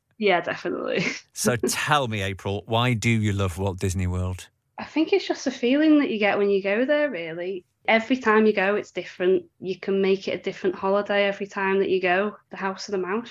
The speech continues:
Speaker 1: you, everyone loves it, don't
Speaker 2: <laughs>
Speaker 1: they?
Speaker 2: Love the House of the Mouse. So who did you go with?
Speaker 1: Uh, so my most recent trip, I went with my husband and my daughter.
Speaker 2: Yeah.
Speaker 1: And also his mum and dad, his brother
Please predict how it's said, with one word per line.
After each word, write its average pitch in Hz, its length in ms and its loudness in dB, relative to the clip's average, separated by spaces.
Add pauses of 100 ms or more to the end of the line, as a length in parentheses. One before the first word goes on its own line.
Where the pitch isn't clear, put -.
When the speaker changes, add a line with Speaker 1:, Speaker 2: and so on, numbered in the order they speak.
(120)
Speaker 1:
you, 196 80 -8 (140)
everyone 202 380 4
loves 196 200 -2
it, 262 200 -2
don't 233 200 -4 (100)
Speaker 2:
<laughs> 262 100 2
Speaker 1:
they? 269 100 6
Speaker 2:
Love 208 220 4
the 101 80 -2
House 92 300 -2
of - 40 -16
the 98 60 -6
Mouse. 95 160 -2 (200)
So 143 160 -2
who 165 140 2
did 175 200 -6
you 165 80 -2
go 151 220 0
with? 104 340 -4 (140)
Speaker 1:
Uh, 208 260 4
so 233 160 -2
my 233 100 2
most 254 320 0
recent 254 540 -4
trip, - 280 -2 (100)
I 185 80 -2
went 190 260 2
with 190 200 -2
my 180 440 0
husband 233 680 0
and 202 140 -2
my 190 220 0
daughter. 165 800 -4
Speaker 2:
Yeah. 90 180 -4 (160)
Speaker 1:
And 175 160 2
also 175 460 0 (520)
his 190 440 -2
mum 175 220 4
and 165 120 2
dad, 147 280 -4 (420)
his 165 240 -8
brother 165 480 -2